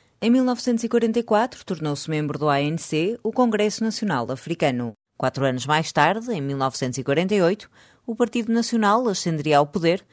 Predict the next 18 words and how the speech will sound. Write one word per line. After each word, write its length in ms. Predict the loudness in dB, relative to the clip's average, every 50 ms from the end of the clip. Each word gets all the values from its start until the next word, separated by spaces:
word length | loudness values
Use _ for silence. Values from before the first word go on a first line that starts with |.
| _ _ _
e 60 | -4 -2 0 0
institucionalizaria, 1200 | 0 0 -2 -4 -4 -4 -6 -4 -2 0 2 2 2 2 0 2 2 2 2 2 2 2 2 2
a 60 | 2 2
partir 320 | 0 -4 -2 -2 -4 -2
daí, 320 | 0 2 2 2 0 -2 -4 _ -20 _ _ _ -10
a 60 | -8
separação 600 | -6 -4 -2 0 0 0 2 2 0 0 0 -2
de 60 | -4 -4
raças. 720 | -4 -4 -4 -4 -4 -6 -6 -6 -6 -8 -10 -14 -16 -16 _ _ -12
Seguiram-se 420 | -8 -4 -2 -2 0 0 -2 -4
protestos 500 | -6 -6 -2 0 0 0 0 -2 -4 -4
de 60 | 0
massas 420 | 2 2 2 2 0 -2 -4 -4 -4
e 60 | -2
campanha 500 | 0 0 0 0 0 0 0 0 -2 -4
de 160 | -4 -4 -6
desobediência 800 | -6 -4 -2 -2 -2 -2 -2 -2 0 2 2 0 0 -2 -4 -4
civil, 420 | -2 -2 -2 0 0 0 0 0